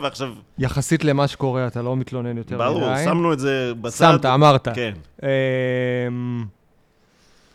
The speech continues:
Speaker 2: תשמע, אני, אני לא ב-, אני לא מאמין ב-, בחרדה.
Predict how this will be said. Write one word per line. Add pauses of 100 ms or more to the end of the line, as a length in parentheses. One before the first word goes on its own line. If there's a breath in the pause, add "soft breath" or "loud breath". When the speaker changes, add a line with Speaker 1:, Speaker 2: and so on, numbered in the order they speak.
(760 soft breath)
Speaker 2:
תשמע,
אני,
אני
לא
ב-,
אני
לא
מאמין
ב-,
בחרדה.